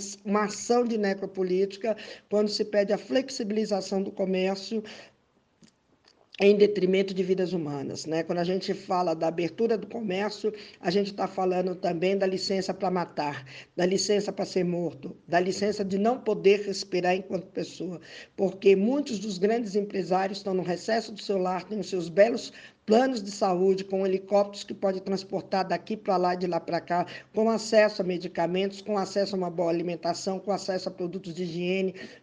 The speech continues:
né? Com acesso à limpeza, com acesso a conforto. Quando a maioria da população que tá na ponta,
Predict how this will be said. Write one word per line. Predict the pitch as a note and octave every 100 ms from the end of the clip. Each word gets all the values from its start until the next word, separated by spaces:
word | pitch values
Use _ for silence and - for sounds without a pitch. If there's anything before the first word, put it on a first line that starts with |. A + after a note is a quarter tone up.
| -
né? | F#3 A3+ A3
Com | - G3
acesso | G3 - F3+ F3+ F#3
à |
limpeza, | F3+ F3 F3+ F3 F3+
com | G3+ F#3+
acesso | F3 F3+ F3+
a |
conforto. | F#3 E3+ F3 E3 - F3+
Quando | F#3 F3+
a |
maioria | F#3 F3+ F3+ A3
da | A#3 G#3+
população | G3+ G3+ E3 D#3+ E3+
que | -
tá | - A3
na | A#3+ G#3
ponta, | - F#3+ F#3 -